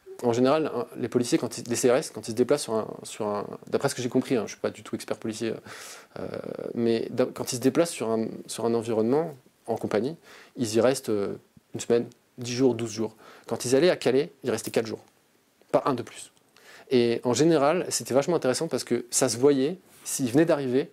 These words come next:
ou s'ils allaient partir. Il y avait toujours une, une espèce de longue colonne de, de policiers, euh, placés tous les trois mètres en, à l'entrée de la jungle,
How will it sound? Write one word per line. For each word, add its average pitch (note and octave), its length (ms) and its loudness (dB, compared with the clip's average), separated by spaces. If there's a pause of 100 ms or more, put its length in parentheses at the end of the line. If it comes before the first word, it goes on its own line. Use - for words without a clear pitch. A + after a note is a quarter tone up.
(180)
ou D3+ 80 0
s'ils C#3 220 2
allaient A#2+ 140 6
partir. - 300 -4 (840)
Il - 60 -4
y C#3+ 60 4
avait C3+ 120 0
toujours F3+ 300 2
une, A#2+ 320 4
une B2 100 -4
espèce C3 240 -2
de B2 100 0
longue D3+ 280 4
colonne C#3+ 400 4
de, G#2+ 300 -2 (300)
de - 60 -12
policiers, B2 480 4
euh, A2 200 4 (380)
placés A#2+ 280 -2
tous - 100 -8
les A#2 80 0
trois C3 220 2
mètres C3+ 300 -2 (140)
en, B2 220 -8
à B2 80 -2
l'entrée A#2+ 240 2
de A#2+ 80 -4
la A#2 120 4
jungle, B2 320 0